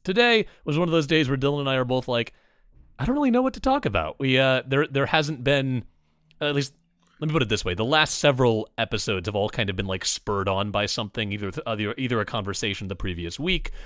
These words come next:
or something new that we've been playing or something new that's happened. And we didn't really have one this week. Um, or at least not, like, something that was immediately like, "We gotta talk about this."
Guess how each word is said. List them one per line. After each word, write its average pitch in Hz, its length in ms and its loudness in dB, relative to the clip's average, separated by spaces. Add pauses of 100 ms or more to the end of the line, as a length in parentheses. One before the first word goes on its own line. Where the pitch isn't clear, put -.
(400)
or 104 540 2
something 101 500 -2
new 113 260 2
that 110 120 -4
we've 92 160 -6
been 90 160 -6
playing 123 420 2
or 98 60 -2
something 98 280 -4
new 92 140 -4
that's 82 160 -10
happened. 107 480 0 (640)
And 143 640 0
we 170 100 0
didn't 208 140 0
really 202 160 0
have 175 180 2
one 95 140 0
this 85 180 -4
week. 82 300 -10 (160)
Um, 110 480 0 (420)
or 117 80 -6
at 117 60 -2
least 123 180 2
not, 120 220 2
like, 113 160 4
something 110 280 -2
that 113 80 0
was 107 140 -2
immediately 107 420 -2
like, 104 140 -2
"We 247 140 0
gotta - 240 0
talk 208 260 4
about 135 240 2
this." - 340 -4